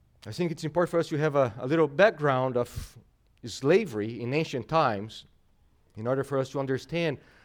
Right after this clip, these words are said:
who Paul is dealing with. Sometimes we think that slavery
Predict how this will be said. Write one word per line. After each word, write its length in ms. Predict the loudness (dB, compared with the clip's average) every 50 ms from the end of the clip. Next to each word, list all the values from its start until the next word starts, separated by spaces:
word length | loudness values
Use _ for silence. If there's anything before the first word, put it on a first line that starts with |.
| _ _ 0
who 120 | 0 0 2
Paul 260 | 4 6 6 6 6
is 120 | 2 0
dealing 360 | 2 6 6 6 6 4 -2
with. 340 | -2 -6 -8 -10 -16 -20 -20 _ _ _ _ _ _ _ _ _ _ _ _ -6
Sometimes 380 | -6 -2 2 2 2 4 4
we 60 | 0
think 200 | 0 0 0 0
that 160 | 2 0 0 0
slavery 760 | 0 2 4 4 4 4 2 0 -2 0 0 0 0 -2